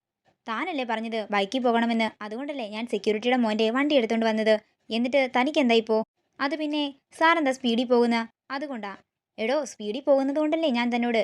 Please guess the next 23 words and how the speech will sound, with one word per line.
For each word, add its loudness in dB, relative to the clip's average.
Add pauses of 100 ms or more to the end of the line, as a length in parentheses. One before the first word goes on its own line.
(120)
എന്നെ -2
കെട്ടിപ്പിടിച്ചിരിക്കാൻ -2
പറഞ്ഞത്. 2 (300)
അപ്പോ -2
തനിക്ക് 0 (160)
അതിന് 2
കഴിയില്ലല്ലേ? 2 (400)
തനിക്കപ്പോ -2 (140)
എന്നെ 0
തൊടുന്നത് 2 (100)
ഇഷ്ടമല്ലല്ലേ?" -10
എന്ന് -12
അഖിൽ 0
ചോദിക്കുമ്പോ, 0 (380)
"അങ്ങനെയൊന്നുമില്ല, -6 (180)
എനിക്ക് -10
സാറിനെ 0
തൊടുന്നത് -2 (160)
ഇഷ്ടമാണെന്ന്" -2
ശ്യാമ 0
പറയുന്നു. -4 (440)
"അപ്പോ -6
തനിക്ക് 2